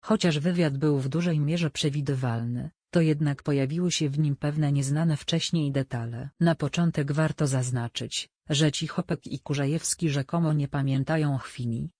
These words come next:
gdy po raz pierwszy się spotkali. Ich wspólna podróż na nagrania jednego z programów rozrywkowych miała miejsce około dwadzieścia lat temu, ale wydarzenie to nie zostało im w pamięci.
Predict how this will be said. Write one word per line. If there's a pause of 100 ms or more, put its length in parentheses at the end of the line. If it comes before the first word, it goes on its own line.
(100)
gdy
po
raz
pierwszy
się
spotkali. (420)
Ich
wspólna (100)
podróż
na
nagrania
jednego
z
programów
rozrywkowych
miała
miejsce
około
dwadzieścia
lat
temu, (220)
ale
wydarzenie
to
nie
zostało
im
w
pamięci.